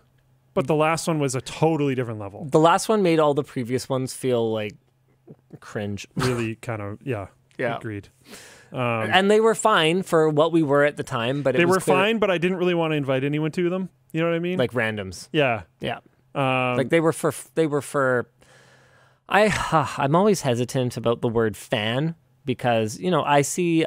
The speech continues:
Speaker 2: a lot of what
Speaker 1: it was
Speaker 2: we do
Speaker 1: more of a
Speaker 2: as
Speaker 1: meetup.
Speaker 2: not fandom, but, like, viewership. I, I, I, I want, I wanna earn it. I don't want fanatical, you know, following or whatever.
Speaker 1: Yes,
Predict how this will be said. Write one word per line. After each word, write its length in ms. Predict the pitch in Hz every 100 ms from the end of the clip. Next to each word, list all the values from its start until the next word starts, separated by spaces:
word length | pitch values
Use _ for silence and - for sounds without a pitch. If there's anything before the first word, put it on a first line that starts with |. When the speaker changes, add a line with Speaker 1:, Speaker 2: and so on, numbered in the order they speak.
| -
Speaker 2:
a 60 | 143
lot 280 | 135 135 135
of 180 | 120
what 80 | 131
Speaker 1:
it 40 | -
was 60 |
Speaker 2:
we 60 | -
do 120 | 127
Speaker 1:
more 160 | 120 123
of 60 |
a 20 | 120
Speaker 2:
as 160 | 139
Speaker 1:
meetup. 260 | 127 - - -
Speaker 2:
not 220 | 147 160 -
fandom, 640 | - 139 131 139 156 175
but, 160 | 151 139
like, 240 | 127 113 -
viewership. 640 | 123 214 214 127 - 90
I, 80 | 113
I, 400 | 120 123 117 127
I, 60 | 127
I 160 | 131
want, 340 | 131 165 170 - _ - -
I 80 | 160
wanna 240 | 226 214
earn 220 | 170 180
it. 120 | 135 -
I 80 | 127
don't 180 | 151 143
want 400 | 127 139 139 -
fanatical, 1040 | 131 120 120 120 120 - 131 113 110 104 - _ _ -
you 140 | 135
know, 120 | 117 110
following 640 | - 123 120 117 107 107
or 80 | 104
whatever. 340 | 110 110
Speaker 1:
Yes, 80 | 104